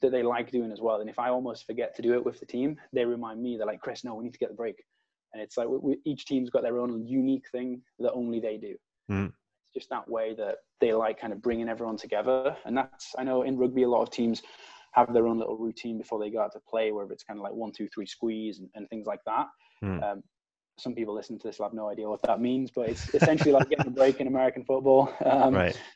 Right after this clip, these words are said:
Speaker 1: but yeah, it's kind of like that. And it's just bringing that team, team camaraderie, um, together. And that one part at the end of the session, the, the girls in particular love it 'cause it makes them feel, "All right, we've just completed this, whether it's this task or this,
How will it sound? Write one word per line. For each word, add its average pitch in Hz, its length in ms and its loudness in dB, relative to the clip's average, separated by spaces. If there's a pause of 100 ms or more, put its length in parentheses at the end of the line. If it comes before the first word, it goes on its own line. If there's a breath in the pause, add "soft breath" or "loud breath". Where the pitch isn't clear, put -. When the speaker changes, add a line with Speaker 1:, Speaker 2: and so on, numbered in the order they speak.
(680 soft breath)
Speaker 1:
but 139 120 12
yeah, 135 180 12
it's 117 180 6
kind 135 180 6
of 117 80 4
like 110 200 8
that. 110 120 6
And 101 100 -2
it's 107 100 -8
just - 180 -6
bringing 120 220 4
that 104 140 -4
team, 117 300 -4 (100)
team 123 220 2
camaraderie, 110 720 -4
um, 101 280 -14
together. 113 420 -2 (260 loud breath)
And 113 120 -12
that 101 180 -8
one 131 380 -6
part 120 320 -4
at - 100 -18
the 113 80 -6
end 113 160 -10
of 101 100 -14
the - 60 -20
session, 107 680 -8 (360)
the, 107 260 -6
the 110 80 -12
girls 117 280 -4
in 110 60 -10
particular 107 460 -10
love 110 240 -4
it 139 180 0
'cause 110 120 -12
it 113 80 -8
makes 113 240 -12
them 104 100 -16
feel, 110 320 -6
"All 113 80 -4
right, 110 160 -2
we've 113 100 -6
just 117 140 -4
completed 113 460 -2
this, - 480 -6
whether 110 220 -2
it's 101 120 -6
this - 140 -12
task - 360 -6
or 113 60 0
this, - 380 -8